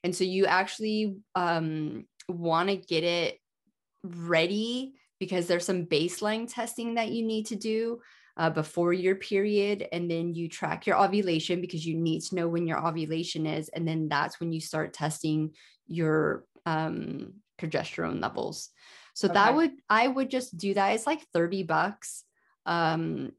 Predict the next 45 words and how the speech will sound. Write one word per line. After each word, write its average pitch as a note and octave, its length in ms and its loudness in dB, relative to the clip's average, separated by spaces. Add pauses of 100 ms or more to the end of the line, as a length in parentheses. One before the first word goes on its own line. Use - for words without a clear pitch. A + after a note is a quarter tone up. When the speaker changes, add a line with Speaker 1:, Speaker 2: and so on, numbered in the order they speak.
Speaker 1:
I E3+ 120 -2
sometimes F3+ 520 -2
feel E3+ 120 -4
like E3 180 0
this D#3+ 160 -2
fertility D#3+ 520 -4
journey E3+ 340 0
is D#3+ 80 -2
so D#3 140 -2
expensive. F3 580 -2
It's D#3+ 160 -6
kind D#3 180 -2
of D3+ 100 -4
like, - 480 -2 (640)
it's - 140 2
just G3+ 140 2
Speaker 2:
That's F#3 140 0
a - 20 -2
Speaker 1:
one F#3 140 8
Speaker 2:
drop G#3 100 10
Speaker 1:
more B3 100 6
Speaker 2:
in G#3 60 6
the F#3+ 60 2
Speaker 1:
thi-, F#3+ 80 4
Speaker 2:
bucket. F3 360 2 (100)
<laughs> A#3 100 2
Speaker 1:
yeah, G3+ 160 8
it's, C4+ 280 4
<laughs> F4 420 6
it's G#3+ 160 4 (140)
a - 20 -10
drop - 360 0
in G3+ 80 -4
the G3 80 -4
bucket. - 400 -2 (520)
Um, E3+ 600 4 (680)
and G#3 160 6
it's A3+ 100 2
just C4+ 220 -2
good G3 180 4
information F#3 720 0
to E3 80 -8
have, E3+ 540 0 (600)
um, E3+ 400 0
Speaker 2:
Okay. F3+ 40 -4